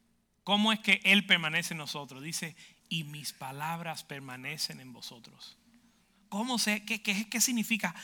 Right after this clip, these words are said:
permanecer? Que su palabra esté en nosotros. Si su palabra está en ti, dice, ah, dice,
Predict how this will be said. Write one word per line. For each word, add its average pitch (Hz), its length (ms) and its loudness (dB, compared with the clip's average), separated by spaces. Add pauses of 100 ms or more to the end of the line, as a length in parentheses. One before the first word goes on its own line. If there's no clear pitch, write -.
(240)
permanecer? 139 680 -4 (1400)
Que 127 140 -14
su 127 180 -8
palabra 139 500 -6
esté 135 180 -16
en 139 100 -14
nosotros. 117 460 -16 (1500)
Si - 160 -10
su - 180 -10
palabra 156 480 -4
está 170 220 -4
en 160 140 -6
ti, 208 400 -2 (180)
dice, 160 560 2 (540)
ah, 156 460 -8 (840)
dice, 165 880 0